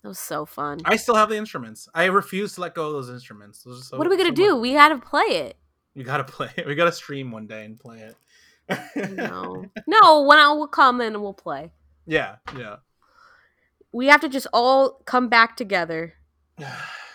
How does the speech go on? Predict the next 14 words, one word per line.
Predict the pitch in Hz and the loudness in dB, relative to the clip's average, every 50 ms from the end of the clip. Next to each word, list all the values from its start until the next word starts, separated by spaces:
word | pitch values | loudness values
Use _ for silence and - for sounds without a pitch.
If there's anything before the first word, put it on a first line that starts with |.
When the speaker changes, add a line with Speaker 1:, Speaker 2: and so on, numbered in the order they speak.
| - - _ | -20 -20 _
Speaker 2:
Now | 135 139 139 | -10 -8 -6
that | 135 139 | -4 -2
we're | 139 139 139 | 0 2 2
all, | 143 139 139 139 139 143 | 2 2 2 0 0 -2
you | 147 151 | -4 -6
know, | 143 139 | -8 -8
things | 139 147 143 143 | -8 -8 -8 -8
are | 139 | -6
getting | 143 147 147 156 151 | -4 -4 -4 -4 -2
better, | 165 170 180 180 185 180 | -2 0 0 2 0 0
we're | 170 131 117 | -2 -4 -6
gonna | 131 131 120 | -8 -10 -10
do | 110 117 117 110 | -12 -12 -14 -14
it. | 110 110 | -14 -18